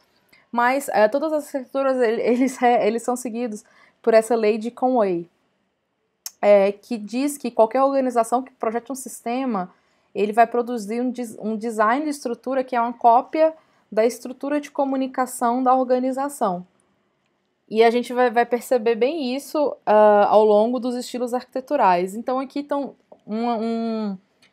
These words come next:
é, uma arquitetura em camadas, aqui no caso, que você tem uma organização dentro de uma empresa, que você tem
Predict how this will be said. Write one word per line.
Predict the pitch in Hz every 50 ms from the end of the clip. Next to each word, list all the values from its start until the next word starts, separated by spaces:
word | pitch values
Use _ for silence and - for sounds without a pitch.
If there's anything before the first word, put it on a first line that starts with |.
| _ _ _ _ _ _ _ _ -
é, | 185 190 190 185 185 185 180 175 - -
uma | 190 208 214
arquitetura | 214 - 226 214 220 226 220
em | 214 208
camadas, | - 226 208 196 185 190 226 269 262 247 220 202
aqui | 202 202 214 202
no | 202
caso, | 202 - 220 214 233 254 269 285
que | -
você | - 262 254 269
tem | 277 - 254
uma | 247 247
organização | 254 254 247 247 247 254 254 240 247 247 - - 233 214 202
dentro | 202 208 208 -
de | 214 214
uma | 226 220
empresa, | 214 208 - 233 233 247 262 254 220 220
que | 208 - 208
você | 214 214 214 214
tem | - 226 220 208 196 190 -